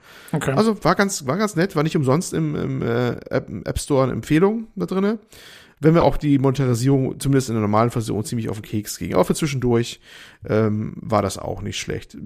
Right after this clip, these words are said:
Speaker 2: So gesehen mal ein paar Smartphone-Spielchen zwischendurch, wenn die gut gemacht sind, ist ja auch mal ganz spaßig. Und ich bin, ich bin eigentlich dann wieder auch recht begeistert gewesen, deswegen ist immer so ein Urlaub auch mal ganz gut, mal sowas wieder zu sehen. Ähm, was eigentlich die Hardware heute so kann, ne? Ich meine, wie ultraflüssig das,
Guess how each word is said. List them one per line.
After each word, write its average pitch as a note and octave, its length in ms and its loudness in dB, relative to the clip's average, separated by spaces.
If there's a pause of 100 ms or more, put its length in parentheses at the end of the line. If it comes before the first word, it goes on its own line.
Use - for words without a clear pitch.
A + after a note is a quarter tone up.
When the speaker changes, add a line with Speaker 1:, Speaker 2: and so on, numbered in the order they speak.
(180)
Speaker 2:
So E3+ 140 0
gesehen C#3+ 360 2
mal A2+ 240 4
ein - 140 -10
paar A2 380 0
Smartphone-Spielchen A#2 720 -4
zwischendurch, A2 480 -4
wenn A#2+ 80 -4
die A#2 60 -4
gut C3 100 -4
gemacht A#2 280 -4
sind, C3 260 -2 (400)
ist - 140 -4
ja - 60 6
auch A#2+ 80 2
mal A2 100 0
ganz F#2 160 -4
spaßig. - 420 -8 (220)
Und F3+ 140 0
ich F#3 80 2
bin, G#3+ 120 2
ich F#3 80 -2
bin D#3+ 100 -4
eigentlich F#3+ 200 2
dann E3+ 120 4
wieder F3 160 2
auch F3 100 -2
recht D#3 260 -2
begeistert A#2 440 -2
gewesen, G3+ 320 -2
deswegen C3+ 280 -2
ist - 100 -6
immer A#2 120 -2
so A#2+ 60 -2
ein C3+ 60 -2
Urlaub C#3 180 2
auch B2 80 0
mal B2+ 80 2
ganz B2+ 180 -2
gut, - 180 -2
mal E3+ 60 -2
sowas D#3+ 220 2
wieder D#3 100 0
zu E3 100 0
sehen. G3+ 240 0 (420)
Ähm, C#3+ 360 -2
was - 260 -6
eigentlich E3 260 -4
die D#3+ 280 -8
Hardware E3 340 -2
heute F3 140 2
so C3 120 -2
kann, B3+ 360 -2
ne? G3+ 180 2
Ich E3+ 60 0
meine, C3+ 140 2
wie C#3+ 80 4
ultraflüssig F3+ 600 0
das, - 320 -8